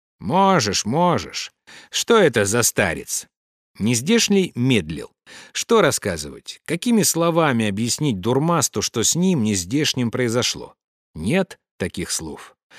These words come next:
Дурмаст — убийца, безжалостный и безнравственный, такой же, каким совсем недавно был и он сам. Разве поймёт Дурмаст, какой стыд вселил старик в его душу? Он набрал воздуха и начал излагать всё, как было, без прикрас.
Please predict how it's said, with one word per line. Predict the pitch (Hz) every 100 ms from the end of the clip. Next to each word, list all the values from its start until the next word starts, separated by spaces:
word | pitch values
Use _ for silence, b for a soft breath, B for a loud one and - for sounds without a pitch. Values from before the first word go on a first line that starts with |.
| B B B
Дурмаст — | 78 120 220 254 208 214
убийца, | 185 233 170 - - -
безжалостный | 90 135 101 139 190 170 - 117 95
и |
безнравственный, | 95 101 113 165 - - 123 110
такой | 101 180 233 226
же, | 156 165 127 B B
каким | - 151 170
совсем | - 143 170 147
недавно | 143 147 131 127
был | 117 123
и | - 113
он | 107 98
сам. | - 82 - _ _ B B B B
Разве | 90 160 170 185
поймёт | 220 226 240 202 127
Дурмаст, | 151 151 147 123 -
какой | 147 156 147
стыд | - - 185 -
вселил | - 123 123 123 98
старик | - 117 117 101
в | 92
его | 98 95 92
душу? | 90 80 - 69 _ _ _ _ B B B B
Он | 214 196
набрал | 160 143 147 127
воздуха | 120 170 127 143 - 135
и | 123
начал | 131 135 - 131
излагать | 120 110 127 131 117
всё, | - - 147 170
как | - 110 92
было, | 87 123 131 117 104
без | 85 95 -
прикрас. | 90 85 - - - -